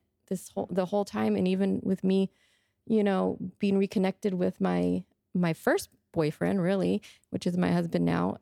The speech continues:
um, just bringing that friendship and bond that I don't know if I would have found it. It's just all God.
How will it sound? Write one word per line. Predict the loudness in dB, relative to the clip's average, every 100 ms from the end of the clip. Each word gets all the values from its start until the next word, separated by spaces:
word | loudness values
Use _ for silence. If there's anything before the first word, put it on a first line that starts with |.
| _ -2
um, | -2
just | 0 -2 -2
bringing | -2 2 2 2 0 -6 _ _ _ _
that | -2 -2 -4
friendship | 0 0 2 0 0
and | -2 0
bond | 0 0 0
that | 0
I | 0 0
don't | 0
know | -2
if | -2
I | -2
would | 0
have | -2
found | -2 -2 0
it. | -2
It's | -2
just | -2 -6 -12 -4
all | -2 0
God. | 0 -2 -4